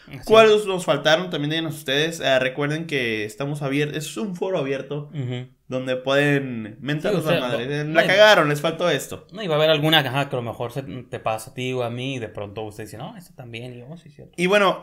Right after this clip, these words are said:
Speaker 2: Lights Out, para los que no saben, es este, es un cortometraje que se convirtió en, en, en largo después de que James Wan lo vio en internet y decidió producir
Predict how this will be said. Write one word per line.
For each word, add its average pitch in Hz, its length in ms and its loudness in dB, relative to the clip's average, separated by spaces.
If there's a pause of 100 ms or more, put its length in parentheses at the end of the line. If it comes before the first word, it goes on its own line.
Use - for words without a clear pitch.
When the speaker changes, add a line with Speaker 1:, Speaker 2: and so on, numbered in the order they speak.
Speaker 2:
Lights 175 320 6
Out, 196 220 6
para 180 120 4
los 165 120 -2
que 165 100 -4
no 156 140 -2
saben, 170 360 4
es 147 240 -2
este, 160 640 0
es 139 140 -4
un 156 100 -6
cortometraje 147 720 -4
que 123 380 -2
se 131 120 -6
convirtió 131 840 -2
en, 135 260 -2
en, 110 440 -10
en 123 200 -6
largo 208 360 4
después 143 340 -4
de 160 120 -6
que 131 160 -8
James 131 180 -6
Wan 139 220 -4
lo 139 80 -4
vio 135 160 -4
en 139 80 -6
internet 151 520 -6 (360)
y 117 40 -8
decidió 120 540 -6
producir 120 760 -4